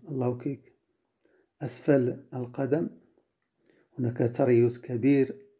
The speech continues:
بين الطرفين، والمقاتل المغربي تمكن من الفوز على خصمه الروماني،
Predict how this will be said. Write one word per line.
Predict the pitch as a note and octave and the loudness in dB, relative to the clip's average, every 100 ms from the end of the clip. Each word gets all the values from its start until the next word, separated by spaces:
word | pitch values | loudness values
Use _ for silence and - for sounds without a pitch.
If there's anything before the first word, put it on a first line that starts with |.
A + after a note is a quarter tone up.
| _ _ _ D#3 | _ _ _ -10
بين | C#3 C3 | -6 -6
الطرفين، | B2+ - B2 - - A#2 A#2 - C#3 C#3+ D3 D3+ - _ _ _ _ _ _ _ _ _ _ _ _ _ _ - | -8 -10 -16 -16 -10 -8 -6 -6 -6 -2 -4 -6 -10 _ _ _ _ _ _ _ _ _ _ _ _ _ _ -6
والمقاتل | C#3 C#3 C3+ C#3 B2 - C3+ - | -2 0 -2 -6 -4 -6 -6 -6
المغربي | C3 B2 B2 B2 B2+ C#3+ | -4 -2 0 2 2 0
تمكن | D3 C3+ B2 C3 - D3 C3+ C3+ G#3 _ _ _ _ _ _ _ _ _ C#3 | -2 -4 -6 -6 -6 -2 0 -2 -6 _ _ _ _ _ _ _ _ _ -2
من | C3+ B2+ B2+ | 2 2 0
الفوز | A#2+ D#3 C3+ B2+ | 0 0 0 0
على | A#2+ A#2+ | 0 0
خصمه | - D#3 - D3+ B2+ A2+ B2+ - - _ _ _ _ _ _ _ _ _ _ | -4 -12 -4 -2 0 0 -2 -4 -14 _ _ _ _ _ _ _ _ _ _
الروماني، | C3+ A2+ A#2+ A#2 A#2 A2+ B2 - | -6 0 2 4 2 2 -2 -6